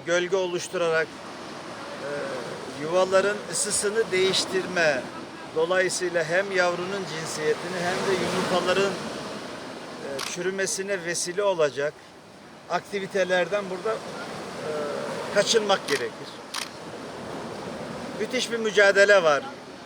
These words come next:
Deniz kaplumbağasının kendi neslini devam ettirebilmek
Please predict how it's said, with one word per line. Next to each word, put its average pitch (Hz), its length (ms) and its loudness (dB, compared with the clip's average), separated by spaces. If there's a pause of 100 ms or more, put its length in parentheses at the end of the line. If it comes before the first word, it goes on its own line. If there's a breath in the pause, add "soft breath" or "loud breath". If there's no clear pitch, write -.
(400)
Deniz 196 280 -2
kaplumbağasının 180 920 -2 (100)
kendi 180 480 -4
neslini 185 440 0 (100)
devam 180 280 2
ettirebilmek 175 760 -2